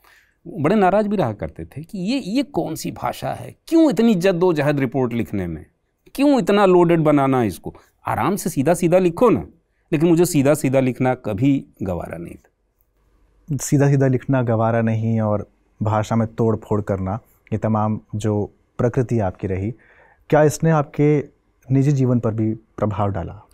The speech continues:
Speaker 1: क्यों नहीं? अ, म-, मेरा, मेरा, अ, चीज़ों को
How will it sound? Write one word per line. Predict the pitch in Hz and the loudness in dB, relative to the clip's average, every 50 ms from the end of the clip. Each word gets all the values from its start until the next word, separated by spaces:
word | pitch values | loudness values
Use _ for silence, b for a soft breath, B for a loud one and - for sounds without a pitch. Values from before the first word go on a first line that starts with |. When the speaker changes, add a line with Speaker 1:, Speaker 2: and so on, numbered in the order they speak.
| _ | _
Speaker 1:
क्यों | - 180 226 | -2 0 0
नहीं? | 226 151 85 76 73 _ _ _ _ _ _ _ _ _ _ _ - | 0 0 -4 -6 -12 _ _ _ _ _ _ _ _ _ _ _ -8
अ, | 90 92 95 98 95 95 92 90 82 82 82 - _ _ _ _ _ - | -6 -4 -4 -2 -2 -4 -4 -6 -8 -10 -14 -18 _ _ _ _ _ -12
म-, | 87 90 92 - - - 92 - - _ | -10 -10 -10 -12 -12 -14 -16 -16 -18 _
मेरा, | - - 82 82 87 92 98 107 | -20 -18 -12 -10 -6 -4 -2 0
मेरा, | 107 107 107 110 110 98 - - _ _ _ _ _ _ _ _ _ _ - 92 | 0 0 0 0 0 -2 -4 -10 _ _ _ _ _ _ _ _ _ _ -10 -6
अ, | 92 90 87 90 87 85 - - - _ _ _ _ - | -4 -4 -4 -4 -6 -6 -10 -12 -18 _ _ _ _ -10
चीज़ों | - 107 104 101 120 127 120 | -4 -4 -2 0 0 0 0
को | 113 - 113 117 120 113 110 - - | 0 0 0 2 2 2 0 0 -2